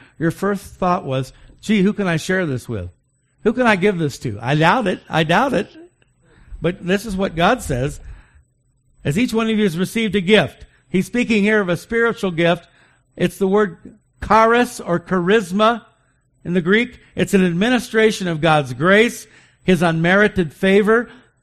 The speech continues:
His unmerited favor is getting what we don't deserve, right? Charis, the spiritual gifts are given to us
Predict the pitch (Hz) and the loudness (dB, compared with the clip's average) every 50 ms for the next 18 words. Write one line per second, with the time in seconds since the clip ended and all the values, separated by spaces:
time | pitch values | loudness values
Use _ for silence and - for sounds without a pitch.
0 | _ - - 147 165 156 180 180 185 190 190 202 196 - 185 160 - - 202 220 | _ -6 -2 -2 0 0 0 0 2 2 2 2 2 0 -2 -6 -2 0 0 0
1 | 233 196 185 165 135 135 185 190 190 190 180 185 190 185 180 165 180 185 208 170 | 2 0 -2 -2 0 0 2 2 2 2 2 -2 -2 -2 -2 -2 -2 -4 -4 -6
2 | 160 147 170 208 214 175 120 120 139 160 196 - - _ _ _ _ _ _ _ | -6 -4 -4 -4 -4 -4 -6 -4 -4 -4 -6 -8 -14 _ _ _ _ _ _ _
3 | _ _ _ _ _ _ _ _ _ _ _ _ _ _ _ _ - - - 208 | _ _ _ _ _ _ _ _ _ _ _ _ _ _ _ _ -12 -2 0 2
4 | 214 214 185 127 120 - - - 165 151 - - 208 226 233 240 233 - - 185 | 2 4 2 2 0 -4 -6 -6 -8 -8 -6 -2 -2 0 0 0 -2 -2 -6 -6
5 | 170 147 175 214 226 208 - - - - _ _ _ _ _ - - 165 156 139 | -2 0 2 2 2 2 -2 -4 -18 -20 _ _ _ _ _ -6 -4 -2 2 4
6 | 190 220 208 208 190 180 - - 226 240 233 202 156 - - - | 4 4 4 2 -2 -4 -4 -4 -6 -4 -2 -2 -2 -2 -4 -10